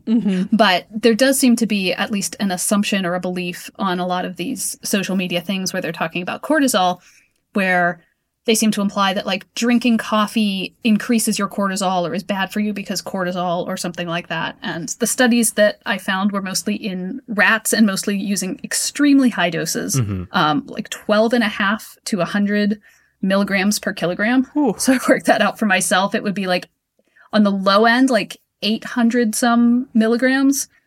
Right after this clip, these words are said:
Speaker 2: and on the high end, like, seven grams, I think.
Speaker 1: Oh my God.
Speaker 3: Yeah.
Speaker 2: For a seventy kilo person. So it's like, I don't, I don't think that's what they're talking about.
Speaker 3: I, I think that is slightly different 'cause you, you have to do, like, the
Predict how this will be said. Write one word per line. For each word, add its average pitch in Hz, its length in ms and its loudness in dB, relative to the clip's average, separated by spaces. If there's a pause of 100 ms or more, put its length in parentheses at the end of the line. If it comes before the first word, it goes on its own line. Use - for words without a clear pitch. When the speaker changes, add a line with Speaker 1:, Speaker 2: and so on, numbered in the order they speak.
(360)
Speaker 2:
and 202 120 -2
on 185 60 0
the 190 60 -2
high 190 200 0
end, 202 240 2
like, 156 240 -2 (460)
seven 208 840 0
grams, 233 760 2
I 240 80 2
think. 262 420 2
Speaker 1:
Oh 277 120 2
my 262 160 4
God. 131 180 2
Speaker 3:
Yeah. 127 120 6
Speaker 2:
For 127 60 6
a 240 80 6
seventy 226 380 4
kilo 240 320 4
person. 285 420 4 (320)
So 247 80 2
it's 233 120 4
like, 247 120 4
I 254 80 4
don't, 320 220 4
I 294 80 6
don't 392 160 2
think 311 180 4
that's 247 160 4
what 220 120 2
they're 180 100 0
talking 165 340 -4
about. - 180 -2
Speaker 3:
I, 190 160 4
I 202 80 4
think 311 200 2
that 220 160 4
is 156 160 2
slightly 110 380 2
different 98 460 0
'cause 113 140 -2
you, 110 140 0
you 127 200 2
have 127 180 2
to 120 80 -2
do, 104 160 2
like, 95 240 0
the 95 420 2